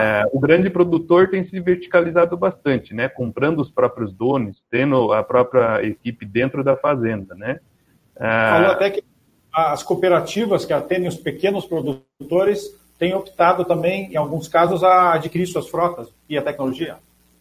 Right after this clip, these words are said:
Speaker 2: Exatamente, essa aí é a segunda parte da minha <laughs> resposta, né?
Speaker 1: Opa,
Speaker 2: Ah, o
Speaker 1: desculpa.
Speaker 2: pequ-, o, o pequeno produtor, é, principalmente quando a gente percebe a, até a questão cultural do nosso país, por exemplo, no sul,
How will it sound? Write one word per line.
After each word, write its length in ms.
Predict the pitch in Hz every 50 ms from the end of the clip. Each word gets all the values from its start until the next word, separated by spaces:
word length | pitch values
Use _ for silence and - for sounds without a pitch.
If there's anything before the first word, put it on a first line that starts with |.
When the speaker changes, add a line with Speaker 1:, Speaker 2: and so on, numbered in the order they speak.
| _ _ _
Speaker 2:
Exatamente, 640 | 123 120 127 127 - 190 170 160 156 139 - -
essa 260 | 131 131 143 143 - 156
aí 80 | 156
é 80 | 156 156
a 100 | 156 156
segunda 340 | - 151 143 160 165 170 170
parte 280 | - 151 151 151 -
da 120 | 147 147 170
minha 160 | 170 135 -
<laughs> 20 |
resposta, 720 | - 196 165 - - - 156 143 139 127 - - - 104
né? 240 | 101 113 123 143 147 _ _ _ _ _ _
Speaker 1:
Opa, 120 | - 196
Speaker 2:
Ah, 260 | 113 113 113 107 107
o 20 | 101
Speaker 1:
desculpa. 260 | - - - - 135
Speaker 2:
pequ-, 580 | - - - _ _ 139 139 127 - 170 165
o, 80 | 156 135
o 40 | 151
pequeno 420 | - 165 139 131 165 165 180 180
produtor, 840 | 175 - 165 156 147 135 123 - _ 139 156 196 202 160 110 90 - _ _ _ _ _ _ _ _
é, 520 | - 110 117 113 113 113 113 110 110 110 113
principalmente 720 | 110 - 147 160 156 160 151 147 139 131 135 139 147 135
quando 220 | - 139 135 131
a 40 | 131
gente 600 | 123 127 131 127 - - 135 127 120 113 113 107 104 _
percebe 840 | 120 117 113 110 _ _ 120 120 120 120 113 110 110 107 101 98 - _ _ _ _ _ _ _
a, 360 | - 101 107 104 98 95 101
até 160 | 104 - -
a 40 | 135
questão 300 | 131 - 139 - 151 143
cultural 480 | 139 - 131 127 - 117 113 120 131 -
do 100 | - 139
nosso 260 | 135 135 120 - _
país, 320 | - 113 113 120 131 139 135
por 140 | - 127 117
exemplo, 340 | 113 110 113 120 117 _ 120
no 140 | 120 120 123
sul, 460 | _ _ _ - 139 151 151 120 104